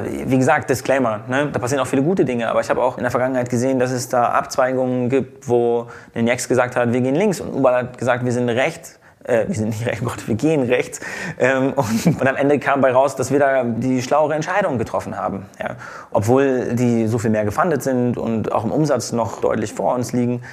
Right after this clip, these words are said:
sind wir beide als Plattform für Location Marketing so etabliert und so weit weg von allem, was es noch gibt, dass wir ganz zu Recht da auch den Anspruch haben, Thought Leader zu sein.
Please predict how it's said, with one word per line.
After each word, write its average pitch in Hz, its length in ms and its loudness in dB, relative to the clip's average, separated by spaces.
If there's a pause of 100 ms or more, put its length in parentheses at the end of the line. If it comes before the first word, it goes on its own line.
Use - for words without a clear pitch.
(580)
sind 127 380 2
wir 120 180 4
beide 127 680 0 (360)
als 107 200 -4
Plattform 143 560 0
für 123 80 -2
Location 123 420 0
Marketing 117 680 -2
so 139 200 2
etabliert 139 600 0
und 117 200 -2
so 143 100 0
weit 131 180 2
weg 131 200 0
von 117 160 -2
allem, 120 220 0
was 113 100 -4
es 110 160 -6
noch 147 220 -2
gibt, 117 260 -4 (340)
dass 117 320 0
wir 110 480 0
ganz 135 300 -2
zu 135 160 2
Recht 147 340 0
da - 140 2
auch 139 180 2
den 117 160 -4
Anspruch 120 460 -2
haben, 113 420 0 (500)
Thought 143 240 2
Leader 113 220 2
zu 95 140 -6
sein. 104 320 -8